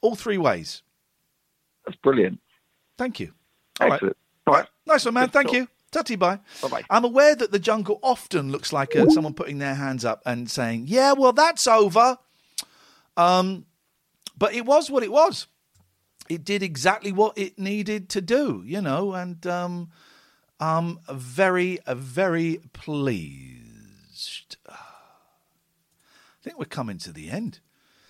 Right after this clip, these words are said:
Speaker 1: A little bit of a stomachache. I think I've put on a bit of weight tonight. Oh, well. I think we're done. Listen, if you want more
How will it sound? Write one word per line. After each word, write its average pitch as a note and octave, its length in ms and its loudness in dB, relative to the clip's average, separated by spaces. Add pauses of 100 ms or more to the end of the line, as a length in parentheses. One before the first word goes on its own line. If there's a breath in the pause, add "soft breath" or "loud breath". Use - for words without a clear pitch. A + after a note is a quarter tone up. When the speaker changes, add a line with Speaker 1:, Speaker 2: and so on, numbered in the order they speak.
(1160)
Speaker 1:
A - 40 -20
little - 100 -20
bit - 100 -20
of - 60 -20
a - 40 -20
stomachache. - 560 -20
I - 580 -20
think A#2+ 140 -20
I've - 100 -20
put - 120 -18
on F#2+ 80 -18
a F#2 60 -18
bit G#2 140 -16
of F#2+ 120 -20
weight A2+ 240 -14 (300)
tonight. G#2+ 640 -12 (920)
Oh, C3 120 -8
well. E2 260 -14 (1200)
I - 40 -14
think B3+ 160 -6
we're F#3+ 80 0
done. G3 280 -2 (800)
Listen, E3+ 280 -6
if B2 120 -10
you F3+ 100 -4
want B3 200 -4
more E3 600 0